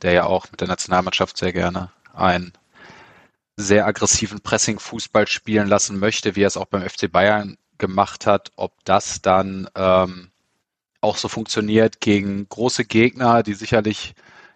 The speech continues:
noch etwas besser in der Lage sind, mögliche Lücken auch auszunutzen, muss sich dann halt erst noch zeigen. Aber trotzdem, ähm, dafür, dass man ja wirklich sagen muss, dass die letzten drei Jahre unter Joachim Löw so ein bisschen vor sich hergetröpfelt sind, eher grau waren,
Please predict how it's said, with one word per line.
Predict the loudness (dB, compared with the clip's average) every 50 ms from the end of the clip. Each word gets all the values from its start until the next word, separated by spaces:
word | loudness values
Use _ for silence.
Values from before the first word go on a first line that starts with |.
| _ _ -12
noch | -8 -6
etwas | -6 -4 -4 -4 -2
besser | -2 -2 0 0 2
in |
der | 2 4
Lage | 4 4 4 4 2 0
sind, | 0 -2 -4 -4 -4
mögliche | -8 -6 -4 -2 -2 0
Lücken | 0 -2 -2 -4 -4 -2
auch | -2 -2 0
auszunutzen, | 0 -2 -2 -2 -6 -8 -8 -10 -10 -12 -14 -14 -12 -12
muss | -10 -6
sich | -6 -4 -2
dann | -2 0 0
halt | 0 0 0
erst | -2 -4 -4
noch | -6 -10 -10
zeigen. | -6 -2 2 2 2 2 0 0 -2
Aber | 0 2 2 0
trotzdem, | 0 0 -2 -2 -2 -2 0 2 2 2 2 -2 -8 _ -20 -20 -20 -20 _ _ _ _ _ _ _ _ _ 0
ähm, | 2 4 4 4 2 0 -4 -12 _ _ _ _
dafür, | 0 0 0 0 -2 -4 0 2 4 6 6 4 2 -2 _ _ _ 2
dass | 2 2 2 2
man | 0 2
ja | 2 2 0
wirklich | 0 -2 -4 -4 0
sagen | 2 2 2 2 0
muss, | -2 -6 -8 -8 -10 -16 _ _ _ -10
dass | -8 -8 -8 -6
die | -4
letzten | -4 -4 -6 -6 -10 -10
drei | -4 2 2 4 4
Jahre | 6 6 4 4 2 -2
unter | -6 -8 -10 -4 0 2 2 2 2 -2
Joachim | -8 -8 -8 -8 -6 -8 -8 -4
Löw | -2 0 0 0 -2 -6 -12 -20 _ _ _ _ -20 -20 -20 _ _ _
so | -14 -14 -12
ein |
bisschen | -8 -6 -4 -4
vor | 0 2 0 2
sich | 0 0 0
hergetröpfelt | 2 2 2 2 0 -2 0 -2 -2 -2 0 0 0 0 0
sind, | 2 2 2 2 2 -2 -8 -10 -14 -14 _ _ _ _ _ _ _ -2
eher | 2 2 2 2
grau | 0 -2 0 2 4 4 4 2 2 4
waren, | 4 6 6 6 4 2 -2 -10